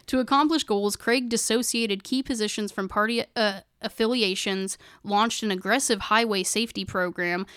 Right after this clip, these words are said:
founded the Indiana Youth Center, and created a trailblazing police narcotics team. Okay, so no, it sounds like we like him.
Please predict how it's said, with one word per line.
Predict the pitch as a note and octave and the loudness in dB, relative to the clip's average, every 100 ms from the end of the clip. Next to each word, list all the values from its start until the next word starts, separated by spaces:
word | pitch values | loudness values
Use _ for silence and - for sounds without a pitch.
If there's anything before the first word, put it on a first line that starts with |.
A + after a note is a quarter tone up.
| - | -10
founded | - A#3 C4 A3 | 0 2 2 0
the | F#3 | 0
Indiana | A#3 C4 C4 B3+ G#3 | 0 2 2 0 0
Youth | F3+ A3 C#4 | -2 -4 -4
Center, | - F3+ E3 E3+ | -4 -2 -2 -2
and | F#3+ F#3 | -4 -4
created | G#3+ A3+ A#3 | -2 -2 -2
a | F#3 | -4
trailblazing | - A#3 C4 B3+ B3 A#3+ | -4 -2 0 0 -2 -4
police | G#3+ G3+ A#3 - | -4 -6 -6 -2
narcotics | A3 G#3+ - A#3 F#3 - | -2 -2 -2 -2 -4 -6
team. | - C#3+ B2 | -4 -4 -4
Okay, | A3 - | -4 -4
so | - G3 | -4 -4
no, | G3+ E3+ C#3+ | -2 -2 -4
it | A#2+ - | -6 -2
sounds | B3 C4+ | -2 -2
like | A#3 | -4
we | A#3 | -2
like | G#3+ C3 - | -2 -4 -4
him. | - F#2 | -6 -6